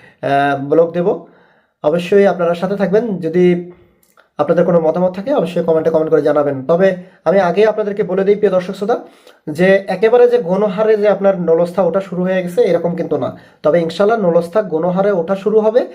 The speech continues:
আহ, এপ্রিলের থেকে। এপ্রিলের হয়তো পনেরো তারিখের পর থেকে কিংবা পনেরো তারিখের আগের থেকে ইনশাআল্লাহ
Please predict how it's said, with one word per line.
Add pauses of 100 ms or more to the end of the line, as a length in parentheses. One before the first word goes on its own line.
(320)
আহ,
এপ্রিলের
থেকে। (560)
এপ্রিলের
হয়তো
পনেরো
তারিখের (160)
পর
থেকে
কিংবা
পনেরো
তারিখের
আগের
থেকে
ইনশাআল্লাহ